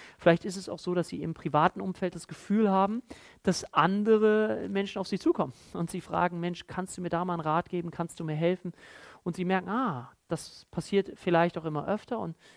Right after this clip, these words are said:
vielleicht möchte ich daraus auch irgendwas Berufliches machen.“ Und das ist das, was wir Ihnen hier anbieten wollen. Wie genau, das werde ich Ihnen gleich,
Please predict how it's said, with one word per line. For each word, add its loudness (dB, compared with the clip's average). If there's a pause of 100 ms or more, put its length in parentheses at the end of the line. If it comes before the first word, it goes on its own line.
(160)
vielleicht 0
möchte -4
ich -8
daraus -2
auch -16
irgendwas -4
Berufliches -8
machen.“ -20 (200)
Und 0
das 8
ist -2
das, 4
was -6
wir -2
Ihnen -2
hier -2
anbieten 0
wollen. -4 (720)
Wie -2
genau, 6
das -2
werde 2
ich -8
Ihnen -8
gleich, 0